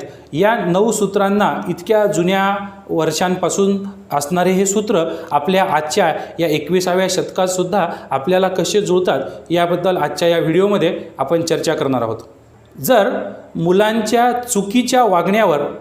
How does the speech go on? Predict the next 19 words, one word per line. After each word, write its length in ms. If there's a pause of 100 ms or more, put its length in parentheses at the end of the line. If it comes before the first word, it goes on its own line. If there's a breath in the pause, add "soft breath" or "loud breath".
(100)
नियंत्रण 720
ठेवले 360
नाही, 420 (360 loud breath)
तर 120
शेवटी 440
आपण 340 (240)
असहाय्य 600
व्हाल. 300 (840)
कौरव. 340 (2000)
नंबर 260
दोन, 420 (440 loud breath)
तुम्ही 200
कितीही 420
बलवान 400
असा, 340 (460 loud breath)
परंतु 580
अनितीने 960
तुमचे 340
ज्ञान, 480